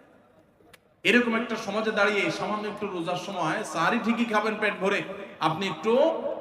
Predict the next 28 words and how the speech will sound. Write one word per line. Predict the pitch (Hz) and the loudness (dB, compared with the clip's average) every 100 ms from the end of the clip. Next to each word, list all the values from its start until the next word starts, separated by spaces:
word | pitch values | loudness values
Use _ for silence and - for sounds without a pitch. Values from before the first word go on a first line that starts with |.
| - - - - | -10 -14 -18 -4
কষ্ট | 196 170 - | -2 -2 2
হবে, | 254 220 208 | 4 4 2
সেই | - 196 | 0 -2
কষ্টটা | 196 - 233 233 | -4 0 0 2
পর্যন্ত | 220 190 202 190 | 2 0 -2 -2
সহ্য | 151 170 170 | -2 -4 -2
করতে | 165 156 | -2 0
রাজি | 156 143 156 | 2 4 4
না, | 127 - - - - - | 4 0 -4 -6 -12 -8
আপনি | 151 165 - | -6 -6 -4
কোন | 277 226 | 0 2
মুখে | 214 233 | 2 0
আল্লাহর | 214 175 156 | 0 0 -2
কাছে | 139 | -2
জান্নাত | 123 120 113 113 | 0 2 2 0
আশা | 101 | -4
করবেন? | 101 - - - 98 | -6 -10 -14 -14 -12
আচ্ছা, | - 82 151 | -8 -2 2
এমন | 190 202 202 | 2 2 0
কোন | 214 | 0
আমল | 226 170 208 202 | 2 2 2 2
আছে | 180 226 | 2 0
কিনা | 220 151 131 180 - - - - | 0 0 0 -2 -6 -12 -14 0
যা | 165 | 2
করলে | 180 180 180 180 | 2 0 -2 0
রোজা | 165 160 170 | 4 4 4
রেখে | 165 156 185 226 262 - - - - - | 2 2 0 -2 -4 -10 -14 -18 -20 0
ক্ষুধা | 156 175 | 2 4